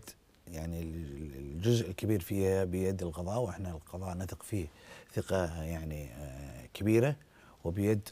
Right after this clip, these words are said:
أيضا رجال الداخلية، وكل هؤلاء إن شاء الله، وبيد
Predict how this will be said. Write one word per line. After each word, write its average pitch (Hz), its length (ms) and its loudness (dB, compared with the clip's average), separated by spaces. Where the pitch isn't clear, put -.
أيضا 117 240 8
رجال 95 320 6
الداخلية، 92 580 2
وكل 107 340 0
هؤلاء 98 460 2
إن 92 120 -2
شاء 92 220 -2
الله، 104 140 2
وبيد 107 440 4